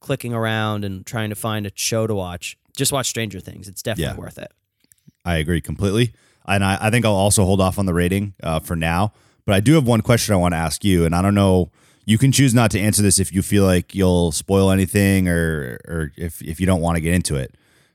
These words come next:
Speaker 2: Um,
Speaker 1: Okay.
Speaker 2: or you can just reserve the right to say you have to digest more and decide later. Um,
Speaker 1: Sure.
Speaker 2: do you want there to be a season four of Stranger Things?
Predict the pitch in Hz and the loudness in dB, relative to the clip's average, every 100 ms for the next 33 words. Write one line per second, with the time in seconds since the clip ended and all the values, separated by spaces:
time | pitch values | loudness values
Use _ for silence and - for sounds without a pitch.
0 | - 80 82 78 78 76 73 - _ _ | -8 -2 0 0 -2 -4 -6 -10 _ _
1 | - 107 113 113 113 98 90 92 90 87 | -4 0 4 4 2 0 2 0 2 0
2 | 85 85 82 - 92 85 85 - 82 65 | 2 0 0 0 2 4 2 0 -4 -2
3 | 80 78 80 - 78 76 73 82 71 76 | -4 0 -2 -2 -2 -2 -2 -2 -2 -2
4 | 67 57 - _ _ _ _ 80 82 78 | -4 -8 -16 _ _ _ _ -2 0 0
5 | 78 76 - 98 104 120 110 127 123 127 | -2 -6 -4 2 4 4 4 2 4 4
6 | 123 113 113 104 104 - 110 110 131 135 | 4 2 2 2 2 2 0 0 -2 -4
7 | - | -6